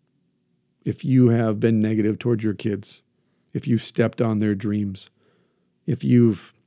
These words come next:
encouraged them to not dream, to not be creative and curious, check yourself and ask, "What's going on inside of me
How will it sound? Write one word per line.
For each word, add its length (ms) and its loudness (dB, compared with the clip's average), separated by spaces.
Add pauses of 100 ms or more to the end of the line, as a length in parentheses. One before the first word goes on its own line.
(140)
encouraged 600 2
them 200 0
to 140 -4
not 480 -2 (180)
dream, 420 -4 (360)
to 100 0
not 360 2
be 120 0
creative 400 0
and 100 -2
curious, 600 -6 (1300)
check 260 -2
yourself 400 -8
and 80 -6
ask, 440 -4 (1200)
"What's 280 0
going 300 4
on 180 2
inside 320 -2
of 180 -6
me 380 2